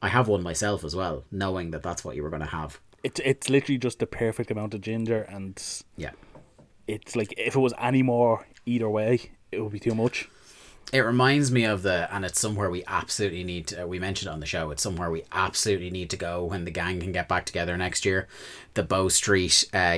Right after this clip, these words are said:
Speaker 1: Guinness, or not Guinness, uh, Jameson Distillery in
Speaker 2: Mm-hmm.
Speaker 1: Dublin. And at the end of the tour, you get a, you get a voucher as part of your ticket, and you can either, um, you can either have, uh, like, a Jameson neat,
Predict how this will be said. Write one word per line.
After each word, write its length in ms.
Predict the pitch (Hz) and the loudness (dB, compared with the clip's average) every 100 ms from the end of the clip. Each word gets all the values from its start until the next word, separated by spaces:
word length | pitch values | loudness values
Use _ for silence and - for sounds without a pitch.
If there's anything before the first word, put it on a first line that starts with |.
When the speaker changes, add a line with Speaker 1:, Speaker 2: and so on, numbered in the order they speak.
| 78 | 2
Speaker 1:
Guinness, 340 | 92 90 - - | 0 2 -2 0
or 100 | 90 | 0
not 160 | 85 | 0
Guinness, 300 | 78 71 - - | -2 2 2 2
uh, 260 | 82 78 | -2 -4
Jameson 420 | 78 87 90 98 85 | -2 0 0 0 2
Distillery 560 | 85 - 92 98 101 | 2 2 4 4 2
in 120 | 120 117 | -2 -4
Speaker 2:
Mm-hmm. 160 | 120 | 0
Speaker 1:
Dublin. 360 | 127 92 104 101 - - - _ _ - - - - - | 0 2 0 -2 -8 -20 -20 _ _ -20 -20 -20 -10 2
And 320 | 113 104 98 | 4 4 0
at 140 | 104 104 | -2 2
the 100 | 110 | 2
end 160 | 120 | 4
of 60 | 104 | 0
the 80 | 90 | -2
tour, 420 | - 117 98 90 - - - - - - | 0 4 2 0 -8 -18 -18 -20 -14 -2
you 180 | 104 | 2
get 200 | 95 95 | 4 2
a, 80 | 90 85 - | 2 -2 -4
you 160 | 101 | 0
get 140 | 98 107 | 4 4
a 40 | |
voucher 320 | 95 104 - | 6 6 6
as 100 | 90 | 2
part 240 | 82 98 87 | 4 4 4
of 60 | |
your 120 | 87 85 | 0 0
ticket, 420 | 104 101 82 - 98 | -2 0 -2 -2 -4
and 120 | 87 | -2
you 60 | 85 | -2
can 120 | 95 | 0
either, 500 | 92 92 90 87 - | 2 4 4 2 0
um, 520 | 90 85 82 78 73 - - - - - - _ _ _ - | 2 4 4 2 -4 -10 -12 -12 -16 -20 -20 _ _ _ -4
you 120 | 104 | -2
can 120 | 104 | 2
either 240 | 101 104 90 | 4 4 6
have, 440 | 101 98 92 85 | 6 6 4 0
uh, 120 | 95 | -2
like, 160 | 95 92 | 0 0
a 40 | |
Jameson 480 | 87 98 95 101 90 | 0 2 2 2 2
neat, 460 | 104 120 117 - | 4 6 6 4